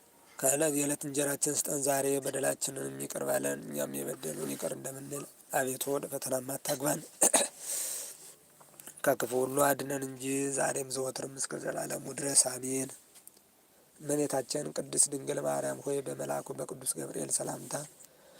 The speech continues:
ሰላም እንልሻለን። በሐሳብሽ ድንግል ነሽ፣ በሥጋሽም ድንግል ነሽ። የአሸናፊ እግዚአብሔር እናት ሆይ ሰላምታ ላንቺ ይገባሻል። ከሴቶች ሁሉ ተለይተሽ አንቺ የተባረክሽ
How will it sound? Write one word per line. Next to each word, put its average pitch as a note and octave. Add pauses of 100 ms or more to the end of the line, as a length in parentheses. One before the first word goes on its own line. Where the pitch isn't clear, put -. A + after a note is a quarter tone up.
(200)
ሰላም D3
እንልሻለን። C#3
በሐሳብሽ C3+
ድንግል C#3
ነሽ፣ C#2+
በሥጋሽም -
ድንግል D3+
ነሽ። D#3
የአሸናፊ D3+
እግዚአብሔር C#3+
እናት C#3+
ሆይ D3+ (800)
ሰላምታ C#3+
ላንቺ C#3
ይገባሻል። C3+
ከሴቶች C#3
ሁሉ C#3+
ተለይተሽ D3
አንቺ D3
የተባረክሽ C#3+